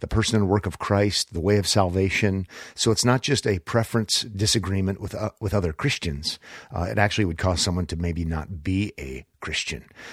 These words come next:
So that's what we're up to today. Glad you're joining us. Glad you're allowing us to be a part of your life.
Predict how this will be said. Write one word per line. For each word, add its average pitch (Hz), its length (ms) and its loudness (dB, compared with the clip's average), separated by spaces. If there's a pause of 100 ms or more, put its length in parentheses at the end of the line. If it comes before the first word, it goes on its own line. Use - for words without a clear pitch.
(100)
So 101 220 2
that's 135 200 4
what 185 100 8
we're 147 120 10
up 143 120 6
to 156 100 10
today. 135 380 8
Glad 123 220 8
you're 139 100 6
joining 127 400 8
us. 135 200 4
Glad 110 380 4
you're 120 220 6
allowing 110 420 4
us 110 80 0
to 110 80 -2
be 110 60 6
a 101 80 4
part 120 200 2
of 95 80 0
your 107 180 4
life. 101 460 4